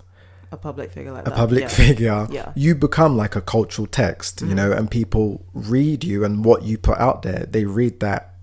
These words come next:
Speaker 2: you know, and so people are going to interpret the message you put out there. And so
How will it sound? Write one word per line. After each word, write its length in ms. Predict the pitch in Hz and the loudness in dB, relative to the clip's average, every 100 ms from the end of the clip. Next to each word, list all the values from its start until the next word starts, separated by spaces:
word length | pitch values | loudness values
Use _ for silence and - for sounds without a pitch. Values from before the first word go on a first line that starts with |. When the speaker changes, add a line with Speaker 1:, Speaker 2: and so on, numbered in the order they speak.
| - | -6
Speaker 2:
you 100 | 107 | -2
know, 260 | 98 226 - - - - - | 0 -2 -4 -12 -20 -18 -6
and 140 | 123 | -2
so 140 | 120 120 | 2 0
people 360 | 113 147 127 | 2 0 4
are 60 | 120 | 2
going 280 | 123 123 117 | 4 2 0
to 100 | 113 | -2
interpret 960 | 107 101 - 135 131 - 107 98 - - - - _ _ - | -2 -4 0 4 4 2 0 0 -4 -14 -20 -20 _ _ -4
the 60 | 110 | 0
message 340 | 113 110 101 | 2 0 -4
you 100 | 107 | -6
put 280 | - 123 - - | -2 -2 -2 0
out 220 | 123 - | 0 0
there. 280 | 98 92 - _ - - _ | -4 -4 -8 _ -20 -20 _
And 120 | 123 117 | -2 2
so 260 | 123 117 | 2 2